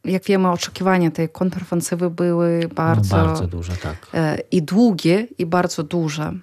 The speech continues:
Speaker 1: tak? E, i nawet w, w ostatnich miesiącach przed ofensywą, e, strona ukraińska, mm, em, przykładowo prezydent, e, już zaczął podkreślać, żeby te oczekiwania nie zawi-, e, nie były aż tak duże, żeby Ukraina rzeczywiście,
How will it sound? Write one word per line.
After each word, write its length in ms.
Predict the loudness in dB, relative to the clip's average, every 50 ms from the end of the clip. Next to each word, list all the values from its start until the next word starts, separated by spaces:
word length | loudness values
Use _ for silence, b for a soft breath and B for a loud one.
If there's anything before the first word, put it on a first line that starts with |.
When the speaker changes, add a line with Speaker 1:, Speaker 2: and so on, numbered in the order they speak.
| _ _ -12
Speaker 1:
tak? 300 | -10 -10 -10 -10 -10 -8
E, 260 | -6 -4 -2 0 -2 -2
i 340 | -2 -4 -4 -4 -2 0
nawet 380 | 2 2 2 2 0 -2 -2 -2
w, 200 | -2 -2 -2 -4 -6 -6 -4 -2 -2 -2 -2 -2 -2 -2
w 20 | -2
ostatnich 440 | -4 -2 -2 -4 -2 -2 -4 -6 -6
miesiącach 400 | -6 -4 -4 -4 -4 -4 -6 -8
przed 200 | -8 -8 -8 -8
ofensywą, 540 | -6 -4 -4 -4 -2 -2 -4 -2 -2 -2 -4 B B B B B B B -6 -4
e, 160 | -2 -2 -2
strona 360 | -2 -2 0 2 2 4 2
ukraińska, 680 | 0 0 0 -2 -2 -2 -2 -4 -2 -2 0 0 0 0 0
mm, 440 | -2 -2 -2 -2 -2 -2 -4 -4 -6 B B B B B B B _
em, 600 | -6 -4 -2 -2 -2 -2 -2 -2 -4 -6 -6 -8 -8 -10 -12 _
przykładowo 440 | -16 -16 -12 -8 -6 -4 -2 -2 -2
prezydent, 600 | -2 0 0 0 0 0 0 0 0 -2 -2 -4
e, 180 | -4 -2 -2 -2
już 160 | -4 -4 -2
zaczął 320 | -2 -4 -2 -2 -4 -4
podkreślać, 580 | -4 -4 -8 -6 -4 -4 -4 -2 -2 -4 -6 -4
żeby 360 | -4 -6 -4 -2 -2 -2 -2 -2 B B B B B _ _
te 100 | 0 0
oczekiwania 520 | 2 0 -2 -6 -2 0 0 2 2 2
nie 120 | 2 0 0
zawi-, 260 | -2 -4 -6 -6 -6 -4
e, 200 | -2 -2 0 0 0 -2 0 0
nie 300 | 0 2 2 2 2 2
były 260 | 2 2 4 4 4 2
aż 180 | 2 -2 -2
tak 180 | -2 -4 -4 -2
duże, 380 | -2 -2 -2 0 0 0 0
żeby 380 | 0 0 -2 -2 -2 -2 -2 -4
Ukraina 540 | -4 -4 -2 -2 0 0 2 2 0 0 -2 -4
rzeczywiście, 560 | -6 -8 -6 -6 -6 -6 -4 -4 -4 -4